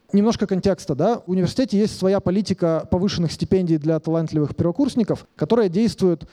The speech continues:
один семестр и еще один, если вы хорошо сдали сессию. Если вы хорошо сдали вторую сессию, все эти программы заканчиваются, и стипендия, э, становится нормальной, обычной, которая назначается государством. Она какая-то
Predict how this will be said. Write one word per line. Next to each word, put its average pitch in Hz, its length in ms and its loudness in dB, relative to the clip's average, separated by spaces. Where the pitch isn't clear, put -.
один 196 260 2
семестр 190 600 0
и 202 80 4
еще 214 300 2
один, 202 240 0
если 180 260 -2
вы 175 80 2
хорошо 180 280 0
сдали 165 240 0
сессию. - 460 -4
Если 214 260 2
вы 226 80 2
хорошо 214 300 0
сдали 208 220 0
вторую 254 360 2
сессию, 135 480 -2
все 240 200 0
эти 220 120 -2
программы 202 380 0
заканчиваются, 202 720 0
и 185 120 0
стипендия, 190 720 0
э, 160 160 -2
становится 175 600 0
нормальной, 190 560 0
обычной, 175 520 0
которая 170 520 0
назначается 160 540 -2
государством. 165 600 0
Она 180 160 0
какая-то 175 480 -2